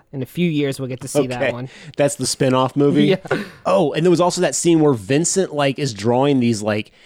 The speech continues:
Speaker 2: it's, sometimes he's drawing and it's, like, a really good artist, and the other time he has these sketches of, like, Gwen's, like, vagina and her breasts and stuff like that, and he's, like, literally just jerking off to his own art.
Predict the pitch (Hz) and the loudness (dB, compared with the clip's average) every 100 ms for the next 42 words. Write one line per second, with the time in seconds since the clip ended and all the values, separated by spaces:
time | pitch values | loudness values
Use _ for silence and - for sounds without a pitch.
0 | - - 165 247 294 330 - 143 110 113 | -10 -4 -2 0 0 0 0 -2 0 0
1 | 110 113 110 - - 110 117 110 - 104 | 2 2 0 -4 -4 0 2 0 -2 -2
2 | 107 101 113 165 190 117 107 120 107 110 | -4 -4 -2 -2 -2 -2 0 0 0 -4
3 | - - 120 - 117 110 104 101 101 104 | -8 -6 -4 -2 -2 -2 -4 -4 -4 -8
4 | - _ _ - 95 107 113 120 117 107 | -14 _ _ -20 -6 0 2 2 2 0
5 | 104 98 98 - _ _ - 110 95 95 | -2 -2 -6 -16 _ _ -10 -10 -10 -4
6 | 131 143 156 151 143 139 120 104 101 104 | -2 0 2 2 2 2 0 -4 -8 -2
7 | 117 127 127 - - 123 - 135 135 139 | 2 4 2 -2 -6 -6 -4 -4 -2 -2
8 | 113 127 123 110 113 131 139 139 113 110 | 0 0 -2 -2 0 0 2 2 -2 -8
9 | 95 131 139 135 113 113 120 123 113 113 | -4 0 0 2 2 2 0 0 2 2
10 | 117 104 110 120 | 2 2 0 -2